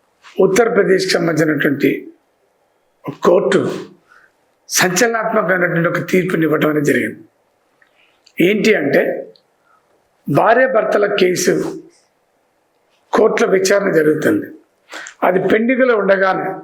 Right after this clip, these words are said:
ముఖ్యంగా విడాకుల కేసు, అది పెండింగ్లో ఉండగానే ఒక మహిళ పోయి ఇంకొక పురుషుడిని పెళ్లి చేసుకుంది. పెళ్లి చేసుకొని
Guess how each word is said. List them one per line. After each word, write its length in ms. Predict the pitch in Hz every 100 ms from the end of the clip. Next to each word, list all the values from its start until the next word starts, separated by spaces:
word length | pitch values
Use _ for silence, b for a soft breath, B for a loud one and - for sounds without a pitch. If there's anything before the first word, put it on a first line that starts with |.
| -
ముఖ్యంగా 320 | 165 226 208 165
విడాకుల 360 | 170 214 190 156 -
కేసు, 220 | 120 - - _ _ B B B -
అది 120 | 190 196
పెండింగ్లో 420 | 214 226 254 262 233
ఉండగానే 420 | 208 214 208 220 240
ఒక 160 | - 180
మహిళ 220 | 185 208 208 185
పోయి 240 | 190 185 190 - B B _ -
ఇంకొక 260 | 170 202 180 -
పురుషుడిని 360 | - 208 202 -
పెళ్లి 140 | 156 147
చేసుకుంది. 400 | 135 - - - _ _ _ _ _ _ B B B B _
పెళ్లి 180 | 208 240 240
చేసుకొని 520 | 233 - 233 214